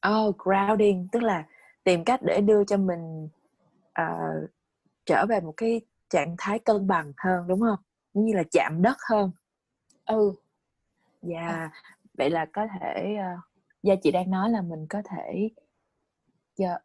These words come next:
Speaker 1: mình có thể sờ con thú nhồi bông hoặc là cái mền hoặc là cái con, con thú cưng của mình.
Speaker 2: Ừ, thì mình có thể dùng những cái giác quan của mình, ờ, để cảm nhận, ờ, cái giây phút mà mình đang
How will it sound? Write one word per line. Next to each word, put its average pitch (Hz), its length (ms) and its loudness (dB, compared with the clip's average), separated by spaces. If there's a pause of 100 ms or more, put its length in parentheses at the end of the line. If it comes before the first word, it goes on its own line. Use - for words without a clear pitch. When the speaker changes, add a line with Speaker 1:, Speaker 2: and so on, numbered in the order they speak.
(120)
Speaker 1:
mình 170 140 -6
có 202 140 -2
thể 190 160 -2
sờ 160 460 -4
con 175 120 -10
thú 202 140 0 (100)
nhồi 175 140 -4
bông 170 320 -4
hoặc 170 160 -12
là 156 100 -8 (100)
cái 214 100 -6
mền 160 480 -2
hoặc 160 160 -16
là 147 320 -10 (540)
cái 190 160 -6
con, 170 460 -12 (180)
con 165 200 -10
thú 202 200 -2
cưng 180 220 -4
của 165 100 -8
mình. 175 260 -4 (1120)
Speaker 2:
Ừ, 254 280 2
thì 254 120 0
mình 247 220 0
có 311 120 0
thể - 200 -6
dùng 247 340 -2
những - 160 -10
cái 294 120 -4
giác 330 200 -4
quan 277 300 2
của 226 120 0
mình, 247 240 2 (640)
ờ, 196 560 -2 (240)
để 190 220 2
cảm 269 280 0
nhận, 208 340 -2 (760)
ờ, 208 320 -4
cái 285 140 0
giây 247 220 6
phút - 180 0
mà 208 120 -2
mình 180 280 -6
đang 214 480 -6